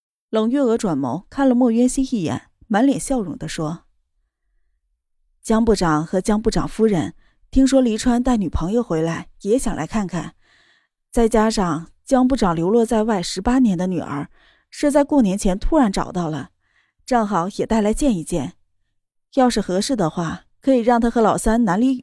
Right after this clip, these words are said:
处处。”南家和江家的纽带是南离泽和江婉如的婚约，在政坛都是你扶持我，我扶持你。当初江部长看在南离泽是他的准女婿的份儿上，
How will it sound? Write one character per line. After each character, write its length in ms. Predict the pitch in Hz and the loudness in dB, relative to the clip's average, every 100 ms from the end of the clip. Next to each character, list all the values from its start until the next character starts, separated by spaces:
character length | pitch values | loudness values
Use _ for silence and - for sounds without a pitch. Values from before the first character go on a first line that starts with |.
| - | -6
处 220 | - 214 | -4 -4
处。” 300 | - 156 196 _ _ _ _ _ _ _ _ _ _ _ _ _ _ _ - | -4 -10 -12 _ _ _ _ _ _ _ _ _ _ _ _ _ _ _ -2
南 180 | 226 | 0
家 160 | 254 277 | 4 4
和 140 | 269 | 4
江 220 | 226 269 269 | 2 4 4
家 120 | 254 | 2
的 120 | 190 | 0
纽 200 | 165 139 | -4 -4
带 280 | - 175 - _ _ _ | -4 -6 -8 _ _ _
是 140 | - | 0
南 160 | 254 254 | 2 4
离 160 | 269 | 4
泽 240 | 269 190 196 | 4 2 2
和 140 | 233 | 2
江 220 | 214 269 | 2 4
婉 120 | 269 175 | 4 2
如 120 | 170 | -2
的 80 | 170 | -4
婚 240 | - 165 | -6 -8
约， 280 | 180 185 190 - _ _ _ _ _ _ _ _ _ | -6 -4 -6 -8 _ _ _ _ _ _ _ _ _
在 140 | 269 | 0
政 200 | 262 277 | 2 0
坛 360 | 185 165 156 214 _ _ _ | 0 -2 -2 -8 _ _ _
都 140 | 285 | 2
是 160 | 285 285 | 4 2
你 160 | 220 | 2
扶 140 | 185 220 | 0 0
持 140 | 262 | 2
我， 240 | 262 185 208 | 2 4 2
我 160 | 170 | 0
扶 160 | - 185 | -4 -4
持 180 | - 262 | 0 2
你。 300 | 233 - - _ _ _ _ _ _ _ | 0 -4 -16 _ _ _ _ _ _ _
当 160 | 269 269 | 0 2
初 120 | 269 | 4
江 220 | 262 262 | 4 4
部 160 | 269 240 | 4 2
长 220 | 180 156 | 2 0
看 220 | - 247 | 0 0
在 100 | 226 | 0
南 160 | 185 202 | -2 -2
离 120 | 233 | -2
泽 160 | 180 180 | -2 -2
是 140 | 226 | -2
他 140 | 220 | 0
的 80 | 226 | -2
准 220 | 190 - | -2 -2
女 100 | 240 233 | -2 -2
婿 160 | - | -6
的 100 | 175 | -6
份 120 | 175 170 | -4 -4
儿 60 | |
上， 300 | 123 - - | -4 -8 -10